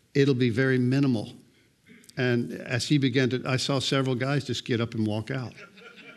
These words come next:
It's like, we, it's like they wanted this to happen or something. And, and it, it, it was, uh, some of that also happened. Some of you will remember the, uh,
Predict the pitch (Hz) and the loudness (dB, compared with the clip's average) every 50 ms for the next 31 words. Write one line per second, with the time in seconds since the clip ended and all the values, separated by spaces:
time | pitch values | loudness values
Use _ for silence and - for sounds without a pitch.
0 | - - - - - - - 117 120 - - - - - - - - - - - | -20 -20 -20 -18 -12 -8 -6 -6 -6 -8 -12 -18 -20 -20 -20 -20 -20 -20 -20 -20
1 | - - - - _ - - - - _ - - - - - - - _ _ _ | -20 -20 -20 -20 _ -20 -20 -20 -20 _ -20 -20 -20 -20 -20 -20 -20 _ _ _
2 | - - 185 240 220 - - 180 - 208 202 - - 160 147 139 147 202 294 381 | 2 4 4 4 4 2 0 2 4 4 4 6 6 6 6 6 4 4 4 4
3 | 339 185 139 123 - - 120 113 117 113 113 - 131 117 113 113 110 - - 139 | 4 4 2 2 2 0 0 2 0 0 0 0 0 0 0 0 0 -2 -2 -2
4 | 110 104 120 127 110 113 107 - - - - - - - - - - - - - | -2 -2 -2 -4 -4 -6 -8 -12 -16 -20 -20 -20 -20 -20 -20 -20 -20 -20 -20 -20
5 | _ _ _ _ _ _ _ - _ _ _ _ _ _ _ _ _ _ - 147 | _ _ _ _ _ _ _ -20 _ _ _ _ _ _ _ _ _ _ 0 2
6 | 147 160 170 185 180 175 180 180 185 190 190 190 196 196 190 190 196 196 190 190 | 2 4 4 4 4 6 6 4 4 4 4 4 4 4 4 4 4 4 6 4
7 | 180 160 175 - - - - - 175 170 156 156 156 156 175 - - _ _ _ | 4 4 2 0 -2 -2 -4 -2 -2 0 0 0 0 -2 -4 -10 -16 _ _ _
8 | _ _ _ _ _ _ _ _ _ _ - - - - - - - - - - | _ _ _ _ _ _ _ _ _ _ -20 -20 -20 -20 -20 -20 -12 -6 -4 -2
9 | - 180 175 185 202 202 185 180 175 170 165 156 165 185 - - 185 180 160 147 | 2 2 4 4 4 6 4 4 4 2 2 2 2 2 2 4 2 4 4 4
10 | 147 143 143 147 170 160 165 170 151 135 139 - - _ _ _ - - - - | 4 4 4 4 2 2 4 2 0 -2 -6 -10 -20 _ _ _ -10 -4 2 4
11 | 147 147 156 151 139 135 147 143 151 147 143 151 143 - 156 147 147 143 139 143 | 4 4 4 4 4 2 4 4 4 4 2 2 0 2 2 2 4 4 4 4
12 | 143 143 143 143 139 139 143 147 143 127 131 139 135 131 127 131 127 131 127 123 | 4 4 4 2 2 2 2 2 2 2 2 2 2 2 2 2 2 0 0 -2